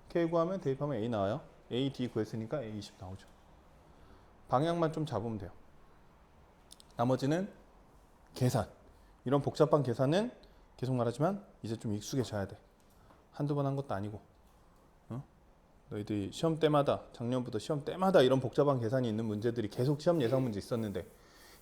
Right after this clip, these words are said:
이쯤 되면 이제 적응이 될 때도 됐죠. 저 정도 적응이라기보다 이 정도 각오가 될 때도 됐죠. 어, 아직까지 안 되면 이제 상위권으로 올라가는 건 좀 어려운 거고.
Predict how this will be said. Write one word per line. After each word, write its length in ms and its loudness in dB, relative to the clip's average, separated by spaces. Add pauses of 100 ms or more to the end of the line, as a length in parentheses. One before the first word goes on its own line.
이쯤 300 2
되면 280 2
이제 180 -2
적응이 340 -2
될 140 -8
때도 240 -2
됐죠. 340 -8 (580)
저 80 0
정도 520 4
적응이라기보다 640 0
이 60 -2
정도 200 -6
각오가 420 2
될 140 -2
때도 200 0
됐죠. 300 -10 (760)
어, 80 -16 (160)
아직까지 360 -8
안 120 -4
되면 280 -6
이제 160 -14 (1300)
상위권으로 360 -2
올라가는 300 0
건 100 -8
좀 140 -4
어려운 300 -2
거고. 180 -8